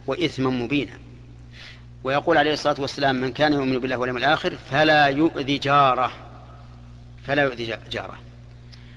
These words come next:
وخرج م-، مرة على أصحابه وهم في المسجد يصلون ويجهرون بالقراءة، فقال: "كلكم يناجي ربه،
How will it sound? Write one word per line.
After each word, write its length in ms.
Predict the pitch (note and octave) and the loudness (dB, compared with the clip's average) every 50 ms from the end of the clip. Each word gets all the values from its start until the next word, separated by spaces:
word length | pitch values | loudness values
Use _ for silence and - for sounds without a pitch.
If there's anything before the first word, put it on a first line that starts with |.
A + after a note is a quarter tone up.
| - - - | -20 -6 -4
وخرج 420 | C3+ C3 - E3 E3+ E3 - D3+ | -2 0 2 2 2 4 4 2
م-، 120 | D3+ C#3 - - - - D3 | 0 -2 -4 -6 -10 -4 -2
مرة 220 | D3 D3+ D3+ C#3+ - | 0 0 0 0 -2
على 260 | C3+ C3 C3 C3 C3 B2+ | -2 -2 0 0 0 -2
أصحابه 360 | - - - C#3+ C#3+ C3+ B2 | -2 -2 0 2 2 2 0
وهم 220 | A2+ B2 B2+ B2 | -2 -4 -4 -4
في 80 | A2+ A#2+ | -4 -2
المسجد 360 | C3+ E3 D#3+ - - B2 A#2 | -2 -2 -2 -2 -6 -10 -10
يصلون 400 | A#2 - - B2+ C#3+ E3 D3+ - - - - - - - - - - - - - - - - - - - - - - - - - - - - - - - - C#3 | -8 -8 -6 -2 0 0 0 0 -4 -10 -18 -20 -20 -20 -20 -20 -20 -20 -20 -20 -20 -20 -20 -20 -20 -20 -20 -20 -20 -20 -20 -20 -20 -20 -20 -20 -20 -12 -4 -2
ويجهرون 380 | D3 D3 C#3 C#3 C#3+ D3+ C#3+ | -2 0 0 -2 -2 -2 -2
بالقراءة، 480 | A#2+ A#2+ - - A2+ A2 G#2+ F2 - - - - - - - - - - - - - - - - - - - - - - - - - - - - - - - - - - - - - - - - - - | -2 -6 -8 -8 -6 -6 -6 -6 -6 -10 -16 -18 -20 -20 -20 -20 -20 -20 -20 -20 -20 -20 -20 -20 -20 -20 -20 -20 -20 -20 -20 -18 -18 -18 -18 -18 -20 -20 -20 -20 -20 -20 -20 -20 -20 -20 -20 -20 -16 -8
فقال: 440 | - C3 - D3+ D#3 D#3+ E3 E3 - - - - - - - - - - - - - - - - - - - - - - - - - - - - - - - - - - - - - - - - - - - - - - - - - - - - - - - - - - - - - | -6 -2 2 4 6 6 6 4 0 -4 -12 -16 -18 -18 -18 -20 -20 -20 -20 -20 -20 -20 -20 -20 -20 -20 -20 -20 -20 -20 -20 -20 -20 -20 -20 -20 -20 -20 -20 -20 -20 -20 -20 -20 -20 -20 -20 -20 -20 -20 -20 -20 -20 -20 -20 -20 -20 -20 -20 -20 -20 -20 -20 -20 -20 -20 -20 -14 -2
"كلكم 400 | - F3 F#3 F3+ F#3 F3 - D3+ | 2 2 4 4 2 2 4 4
يناجي 360 | D3+ D3 D3 C#3+ C3+ A2+ B2 | 4 6 6 4 2 2 0
ربه، 260 | A#2+ A#2 - - - | -2 -4 -6 -10 -16